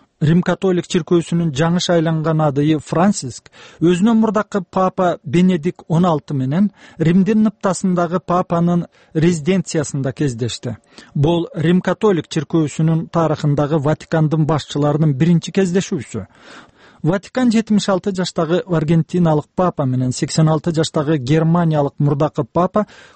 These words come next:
купуя сүйлөшкөнүн айтып, кездешүү боюнча эч кандай кошумча маалымат бербеди.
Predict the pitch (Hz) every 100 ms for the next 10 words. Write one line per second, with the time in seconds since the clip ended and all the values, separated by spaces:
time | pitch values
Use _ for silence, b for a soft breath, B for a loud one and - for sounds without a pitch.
0 | - 165 175 180 - 170 156 - 151 147
1 | 156 127 120 165 170 - b b b b
2 | 180 170 175 - 147 131 123 131 131 170
3 | 160 - 156 160 - 160 156 156 170 -
4 | 165 - 170 170 165 175 - - 175 135
5 | 117 110